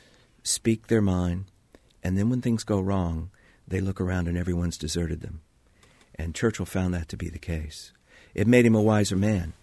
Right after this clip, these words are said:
I think part of the reason he was ready to confront Adolf Hitler when most people were ready to surrender to him in the,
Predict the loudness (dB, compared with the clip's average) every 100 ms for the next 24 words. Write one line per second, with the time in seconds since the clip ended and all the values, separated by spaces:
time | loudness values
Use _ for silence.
0 | _ -18 -2 0 2 -2 2 2 2 -2
1 | 0 0 0 -4 -2 -4 -4 -2 0 0
2 | -2 -4 -6 -2 -2 -2 -6 -20 -16 -6
3 | -2 -2 -2 -2 0 -2 -6 -12 _ -20
4 | -20 _ -2 2 2 2 0 0 -2 0
5 | 0 0 0 -2 -6 -6 -2 2 2 2
6 | -2 -4 -4 -8 -14 -20 _ -4 -4